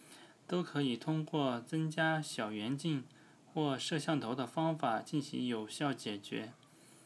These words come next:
但这能不能说现在的驾驶员已经不存在视觉盲区了呢？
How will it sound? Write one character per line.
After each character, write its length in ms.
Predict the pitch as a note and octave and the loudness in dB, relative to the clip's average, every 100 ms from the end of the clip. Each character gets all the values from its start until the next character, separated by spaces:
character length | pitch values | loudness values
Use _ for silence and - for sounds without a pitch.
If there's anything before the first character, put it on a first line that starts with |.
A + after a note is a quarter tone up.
| - - | -20 -4
但 200 | F3+ E3 | 0 2
这 360 | D3+ D#3+ C3+ A#2 | 2 2 2 2
能 260 | A2+ C3+ | 0 0
不 60 | E3 | 2
能 180 | D#3 C#3+ | 2 2
说 340 | - D#3 D#3 - - - - | 2 2 0 -4 -20 -20 -16
现 320 | - G3 E3+ | -4 0 2
在 140 | D#3+ | 0
的 100 | D3+ | -2
驾 260 | A2+ F3 D3+ | -2 2 2
驶 180 | - B2+ | 2 0
员 380 | A2+ A2+ A#2+ B2 | 0 0 0 -2
已 140 | A2+ | -2
经 240 | A2 C3+ | -2 -2
不 140 | C#3 D#3+ | 0 -4
存 340 | - A2+ B2 | -4 -6 -2
在 240 | D3+ D3+ C3+ | 2 2 2
视 260 | - D#3 | 2 0
觉 160 | B2+ B2+ | 2 0
盲 300 | A#2+ A2+ C#3 | 2 2 0
区 160 | C#3+ | 0
了 80 | D3 | 0
呢？ 300 | B2+ C3+ C#3 | 2 2 2